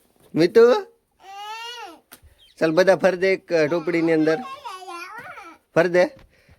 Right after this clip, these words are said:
ચાલ તારા ધોવાના છે. પછી મસ્ત એવા બાફી આલું. ચાલ બધા મૂકી દે કમ્પ્લીટ.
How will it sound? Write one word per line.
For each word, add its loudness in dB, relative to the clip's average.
ચાલ 4
તારા 4
ધોવાના 4
છે. -2
પછી -6
મસ્ત 0
એવા 4
બાફી 2
આલું. -2
ચાલ -2
બધા 2
મૂકી 0
દે -2
કમ્પ્લીટ. -6